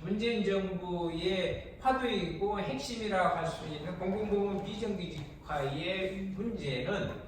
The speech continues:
이번 톨게이트 노동자들의, 에, 문제를 어떻게 해결하느냐가 간자가, 아, 될 것입니다. 거기에 대한 정부의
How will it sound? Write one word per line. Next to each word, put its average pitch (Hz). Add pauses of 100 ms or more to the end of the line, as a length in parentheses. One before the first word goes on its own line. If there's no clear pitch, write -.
(200)
이번 190
톨게이트 220
노동자들의, 185
에, 113
문제를 143
어떻게 214
해결하느냐가 170
간자가, 143
아, -
될 123
것입니다. 107 (420)
거기에 185
대한 196
정부의 -